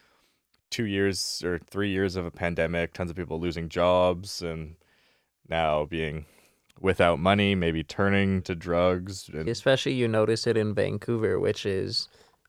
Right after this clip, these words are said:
Speaker 2: I don't know, like, one of the most expensive cities in Canada combined with one of the poorest zip codes in Canada, like, you get that huge disparity. So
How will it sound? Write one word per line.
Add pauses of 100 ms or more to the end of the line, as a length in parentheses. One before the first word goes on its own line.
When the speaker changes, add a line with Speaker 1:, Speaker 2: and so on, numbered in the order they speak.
Speaker 2:
I
don't
know,
like,
one
of
the
most
expensive
cities
in
Canada
combined
with
one
of
the
poorest
zip
codes
in
Canada,
like,
you
get
that
huge
disparity.
So